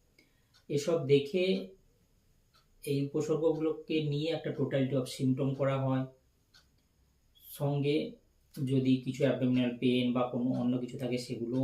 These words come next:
আহ, ডিটারমাইন করা হয়। এসব দেখে সাধারণত কিছু ওষুধ সিলেকশন করা হয় এবং ওষুধগুলো খেলে কিন্তু পেশেন্ট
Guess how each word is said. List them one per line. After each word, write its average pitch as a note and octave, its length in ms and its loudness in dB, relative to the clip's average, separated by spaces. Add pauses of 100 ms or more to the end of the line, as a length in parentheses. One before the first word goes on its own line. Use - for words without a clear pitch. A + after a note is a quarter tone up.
(260)
আহ, A#2+ 640 -6 (460)
ডিটারমাইন B2 460 -2
করা A#2+ 220 -4
হয়। B2 400 -4
এসব B2+ 440 -6
দেখে F3+ 520 -2 (360)
সাধারণত D3+ 480 -4 (840)
কিছু D3+ 220 -2
ওষুধ C#3 240 0
সিলেকশন D3 440 -4
করা D#3 220 -4
হয় F3 220 -4
এবং C#3 400 0
ওষুধগুলো D3+ 680 -2
খেলে C#3+ 240 0
কিন্তু D#3+ 460 -6 (800)
পেশেন্ট D#3 320 -2